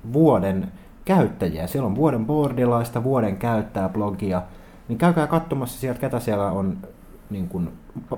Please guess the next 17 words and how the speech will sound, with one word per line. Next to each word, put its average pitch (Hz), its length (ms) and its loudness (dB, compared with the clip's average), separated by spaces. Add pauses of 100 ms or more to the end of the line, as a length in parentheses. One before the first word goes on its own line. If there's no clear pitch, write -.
potentiaalisia 117 600 0
ehdokkaita 135 600 -2
ja 117 120 2
jättämässä 117 520 0
sinne, 101 340 -2 (240)
sinne 117 280 -2
tota, 95 380 -6 (680)
omien 110 340 2
suosikkien 98 800 -2
nimimerkit. 101 720 0
Siellä - 220 -4
on 196 80 -4
taas 110 240 -2
hyvää 107 280 0
toimintaa 104 720 0
bordilaisilla. 101 1000 0 (1300)
Mm, 113 300 -4